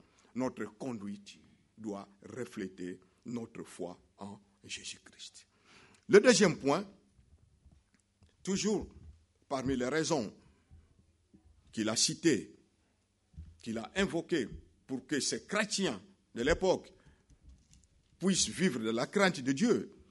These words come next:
le deuxième point, c'est la rédemption accomplie par le sang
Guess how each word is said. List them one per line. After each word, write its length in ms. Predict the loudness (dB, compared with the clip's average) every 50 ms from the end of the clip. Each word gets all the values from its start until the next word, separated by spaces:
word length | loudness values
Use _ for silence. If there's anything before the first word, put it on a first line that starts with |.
| _ _ _ _ _ -6
le 120 | -2 0 4
deuxième 360 | 6 6 6 6 4 0 0
point, 180 | -2 -2 -2 -2
c'est 280 | 0 0 -2 -2 -2 -2
la 240 | -2 -2 -2 0 0
rédemption 760 | 0 0 0 2 0 -2 -2 -2 -4 -2 0 0 -2 -2 -4 -6
accomplie 800 | -6 -6 -6 -6 -2 0 0 0 0 -2 -2 0 0 0 0 -2 -8 -18 -20 -20 _ -14 -6
par 400 | -2 0 2 2 0 -2 -4 -10 -18 _ -8
le 140 | -4 -4 -4
sang 440 | -4 -4 -4 -2 -2 -2 -2 -4